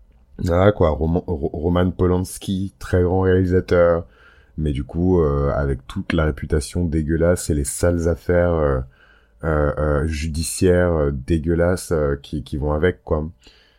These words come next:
Donc, euh, mais néanmoins, euh, qu'est-ce que je, je vous dis, c'est un grand réalisateur, hein, sinon il continuerait pas à travailler, hein.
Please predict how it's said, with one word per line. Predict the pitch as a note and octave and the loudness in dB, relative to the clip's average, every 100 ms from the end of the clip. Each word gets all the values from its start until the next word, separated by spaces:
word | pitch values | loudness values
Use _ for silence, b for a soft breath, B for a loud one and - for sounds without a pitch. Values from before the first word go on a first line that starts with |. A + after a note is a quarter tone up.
| b | b
Donc, | C#2+ D2+ D2 - | -8 -6 -6 -4
euh, | C#2+ C2 | -2 -2
mais | C#2+ E2 F#2+ F#2 | 0 2 4 4
néanmoins, | D#2+ D#2 D2+ D#2 F2 F#2+ F2+ | 2 0 -2 0 0 2 2
euh, | C#2+ C#2 | 0 -2
qu'est-ce | C2 C2+ | -4 -8
que | - | -8
je, | D2 | -6
je | D2 C#2+ | -6 -6
vous | |
dis, | C2+ F2 | -6 -6
c'est | - C2+ | -6 -6
un | C2 | -6
grand | C2 C#2+ | -4 -2
réalisateur, | C#2+ B2+ A#2+ - A2+ | -2 0 -2 0 0
hein, | - | 0
sinon | - C#2+ D2+ | -4 -6 -6
il | |
continuerait | - - - C2 C2 | -6 -8 -4 -4 -4
pas | D2 | -4
à | |
travailler, | C#2+ - C2+ D#2+ F#2 | -4 -4 -4 -2 -2
hein. | E2+ | -4